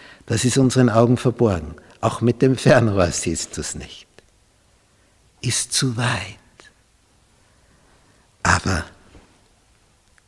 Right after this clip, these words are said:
Paulus sagt, unsere Trübsal, die du jetzt erlebst, ist zeitlich. Es ist bestimmte Zeit. Das ist leicht. Wir schauen nicht auf das, was jetzt ist.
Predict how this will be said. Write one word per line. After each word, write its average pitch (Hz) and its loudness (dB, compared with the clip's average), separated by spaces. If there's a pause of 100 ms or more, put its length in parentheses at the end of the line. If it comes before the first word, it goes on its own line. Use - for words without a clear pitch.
(120)
Paulus 117 2
sagt, 104 -2 (100)
unsere 110 2
Trübsal, - -2 (640)
die 123 -6
du 135 2
jetzt 139 2
erlebst, 135 -2 (440)
ist - -8
zeitlich. - -6 (580)
Es - -6
ist - -2
bestimmte 202 4
Zeit. 139 -2 (1040)
Das - 0
ist - 2
leicht. 139 0 (1400)
Wir 151 6
schauen 165 8
nicht 170 6
auf 147 4
das, - 2
was - -2
jetzt - -4
ist. - -10